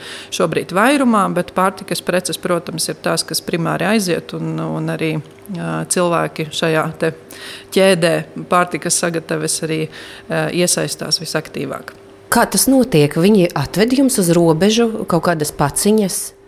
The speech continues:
Speaker 1: Jā, gan tā, gan tā, eh, ir daļa, kas jau, teiksim, ir iesaistījušies no sākuma, tad viņi vienkārši sazinās ar mums, uzprasa, kas ir nepieciešams, eh, ir mums saucamās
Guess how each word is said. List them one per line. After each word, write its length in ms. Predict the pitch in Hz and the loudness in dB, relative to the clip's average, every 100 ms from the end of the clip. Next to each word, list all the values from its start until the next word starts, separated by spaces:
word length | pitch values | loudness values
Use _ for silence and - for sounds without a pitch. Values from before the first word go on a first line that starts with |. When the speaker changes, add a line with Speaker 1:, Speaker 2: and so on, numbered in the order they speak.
| - - | -20 -2
Speaker 1:
Jā, 140 | 220 226 196 | 4 6 4
gan 160 | 170 | 4
tā, 140 | 170 262 330 | 2 2 2
gan 140 | 269 | 2
tā, 120 | 269 269 233 - | 2 2 2 2
eh, 300 | 185 180 - | 2 2 0
ir 80 | 240 | 0
daļa, 300 | 202 233 262 - | 2 2 2 0
kas 300 | 202 185 - | 0 0 2
jau, 400 | 180 170 165 165 170 | 2 4 2 0 -6
teiksim, 400 | - 180 - 175 160 | -4 -2 0 0 0
ir 220 | 180 180 - | 0 0 0
iesaistījušies 880 | 196 196 165 151 165 151 - 156 - | 2 2 2 0 -2 -4 -2 -2 -2
no 80 | 156 | -2
sākuma, 560 | - 175 185 - 403 427 - - - | 0 2 0 -2 -2 -4 -6 -14 -2
tad 140 | 220 | 0
viņi 220 | 202 208 196 | 2 2 4
vienkārši 480 | 220 196 165 - | 2 2 0 2
sazinās 640 | - 190 190 254 349 262 - | 2 4 4 4 4 4 4
ar 60 | 220 | 2
mums, 280 | 208 190 - | 2 0 0
uzprasa, 400 | 214 - 180 - | 0 0 0 0
kas 260 | - 190 - | -2 -2 0
ir 40 | |
nepieciešams, 920 | 160 214 349 240 - - - 165 165 - 180 | -2 0 2 2 2 2 2 0 2 2 4
eh, 240 | 165 165 - - - - | 4 2 0 -10 -8 -2
ir 100 | 180 | 0
mums 260 | 165 160 | 0 2
saucamās 640 | - 180 190 180 160 160 | 4 4 4 2 2 2